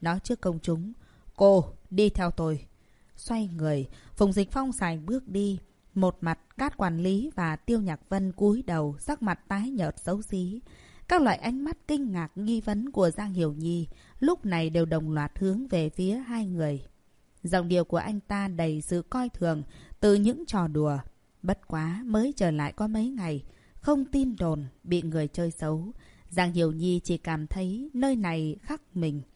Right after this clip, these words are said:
Phùng Dịch Phong xoay người lại, cô nhìn xung quanh, thấy mọi người vẫn chưa nhúc nhích. Mạc Ngôn gật đầu với cô, cô cũng theo sau như cái đuôi.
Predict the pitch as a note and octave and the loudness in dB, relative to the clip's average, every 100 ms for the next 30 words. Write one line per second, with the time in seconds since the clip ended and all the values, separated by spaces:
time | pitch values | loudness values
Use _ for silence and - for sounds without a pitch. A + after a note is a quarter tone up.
0 | _ _ - - G#3+ F#3+ G3 - C4 B3+ | _ _ -10 2 2 4 0 0 -2 -2
1 | B3+ A#3+ F#3 D3 D3 C#3 - - - - | -2 -2 -2 -2 -2 -4 -8 -20 -20 -8
2 | - A3+ F3+ E3+ D#3 G3+ F#3+ G3 F#3 F3+ | 0 2 2 0 0 -4 -6 -6 -6 -6
3 | - - - A3+ A3 C#4+ G#3+ E3+ E3+ D#3+ | -10 -14 -2 2 2 2 0 2 2 2
4 | F3+ B3 B3+ A#3 A3 C4+ B3+ C4 - _ | 0 -4 -2 0 0 -2 -2 -4 -4 _
5 | _ _ - G3 G3 A#3 B3 G3 E3+ - | _ _ 0 0 2 0 0 0 -2 0
6 | D#3+ D3+ G#3 A3+ - F#3+ F#3 - - - | -2 0 -4 -4 -4 -2 -2 -8 -18 -4
7 | - G3+ G#3+ B3+ G#3+ G3+ - E3+ E3 D#3+ | 2 4 2 0 -2 -2 -2 -2 -2 -2
8 | E3+ G#3 G#3+ F3 E3 | -2 -4 -2 0 0